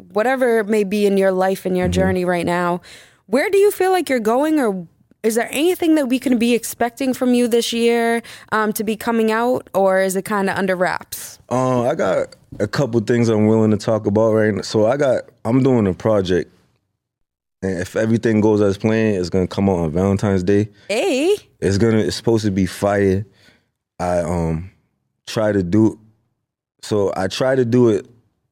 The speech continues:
Speaker 2: before, didn't work out. I didn't get, like, the footage, and, you know.
Speaker 1: Yeah.
Speaker 2: So I'm doing it again, and it took me a long time to get like this, 'cause it's gonna be like a little restaurant. It's gonna be like a little mini movie scene type shit.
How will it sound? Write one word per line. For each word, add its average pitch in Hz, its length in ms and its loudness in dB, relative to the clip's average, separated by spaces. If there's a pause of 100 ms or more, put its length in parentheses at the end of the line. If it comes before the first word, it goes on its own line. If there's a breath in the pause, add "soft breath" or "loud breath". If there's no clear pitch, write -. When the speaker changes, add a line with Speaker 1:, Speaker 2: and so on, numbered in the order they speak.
Speaker 2:
before, 95 600 0 (920 soft breath)
didn't 107 260 0
work 95 240 0
out. 95 280 0
I 87 120 -6
didn't 90 180 0
get, 87 160 0
like, 85 220 -2
the 62 180 -4
footage, 87 480 0
and, 80 500 0
you 85 100 -2
know. 76 260 2 (240)
Speaker 1:
Yeah. 220 240 -2
Speaker 2:
So 95 320 0 (680 soft breath)
I'm 90 220 -2
doing 101 300 2
it 90 180 -2 (160)
again, 90 500 0 (460 soft breath)
and 78 320 -4 (680)
it 90 60 -6
took 120 200 -2
me 113 120 4
a 104 60 2
long 107 240 2
time 107 300 -2
to 92 200 0
get 82 240 -2
like 90 180 -2
this, 80 180 -4
'cause 95 200 0
it's 92 100 -2
gonna 92 220 2
be 87 120 0
like 80 220 2
a 82 40 2
little 82 220 2
restaurant. 90 460 0
It's 90 100 -4
gonna 104 180 2
be 101 100 4
like 95 180 2
a 98 60 4
little 101 240 4
mini 107 360 4
movie 104 400 6
scene 98 320 4
type 92 220 0
shit. - 260 -2